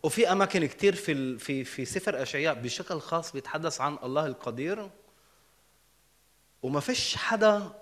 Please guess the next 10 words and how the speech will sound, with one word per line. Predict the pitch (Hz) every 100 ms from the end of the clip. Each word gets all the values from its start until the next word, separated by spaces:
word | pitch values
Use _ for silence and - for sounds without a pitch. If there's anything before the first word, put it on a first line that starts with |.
| -
آخر | 240 151 143 151 170 - - - _
غيره. | 156 208 147
فإذا | - 165 220 190 196 196 - -
إل | 233 240
جيبور | 151 165 160 233
هو | 196 190 170 175 220 - - _ _ _ _ _ -
الله | 151 147 151
القدير، | - 175 196 151 117 95 - _ _ _ _ _ _ _ 139
الإله | 147 147 143 151 214 214 127
القدير، | 127 - 120 120 120 104